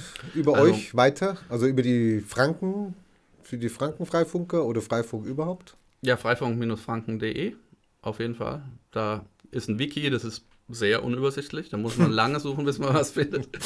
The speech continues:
Speaker 2: Ähm, aber es ist auch ein Wiki. Jeder, ähm, ist da herzlich eingeladen, zu sagen, „Komm, ich mach, mach da mal ein bisschen Struktur rein“ oder so. Also, äh, wirklich, ähm,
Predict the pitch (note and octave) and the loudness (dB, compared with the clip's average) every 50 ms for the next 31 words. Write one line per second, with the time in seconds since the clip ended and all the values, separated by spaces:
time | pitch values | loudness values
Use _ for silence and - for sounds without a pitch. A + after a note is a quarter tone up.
0 | - B3 B3 - C3 B2+ A#2 A2+ A#2+ - - - G#2+ G#2 G#2 G2 G2+ A2+ A2+ A#2+ | 4 4 4 4 2 -2 -4 -6 -8 -10 -2 2 4 4 4 4 2 2 2 2
1 | B2 C#3 C#3 - - B2 C3 B2+ C#3 - B2 A2+ A2+ A#2+ B2+ A2+ A2 - A#2+ A#2 | 2 2 0 -2 -2 -2 0 -2 -2 -2 0 2 2 4 4 4 2 4 2 2
2 | A2+ A#2 A2 A2 - - - - - - B2 A2 A#2+ A#2+ - B2+ B2+ - G#2+ A#2+ | 2 2 -2 -4 -6 -8 -8 -8 -4 -2 0 0 0 0 -2 -2 -4 -2 -2 0
3 | B2+ B2 A#2 G#2 A2+ A2+ A#2+ A#2 A2+ A#2 G#2 A2+ G#2+ A2 G#2+ A2 A#2+ A#2+ A2+ G#2+ | 0 0 2 2 2 0 0 -2 -4 -4 -2 -2 0 0 -2 -2 -2 -2 -2 -4
4 | - G#2+ A2 A2 A2+ - G2 - - G#2+ G#2+ G#2+ G2+ G#2 A2 G#2+ A2+ A2 - - | -4 -6 -6 -6 -6 -8 -8 -6 -4 -2 -2 0 -2 -2 -4 -6 -8 -10 -12 -14
5 | - - - B2+ A#2+ A#2+ A#2 B2 B2+ A#2+ A#2+ A#2 A#2+ A#2+ A2+ - G2+ G#2+ G#2+ G#2 | -14 -8 -6 -4 0 0 0 0 2 2 0 0 0 -2 -4 -4 -4 -6 -10 -14
6 | - _ - - G#2+ A#2 B2 - - G2 F#2+ - - F#2+ F#2+ F#2+ G2+ G2 F#2+ | -14 _ -12 -10 -8 -8 -6 -4 -4 -4 -4 -6 -6 -4 -4 -4 -4 -6 -8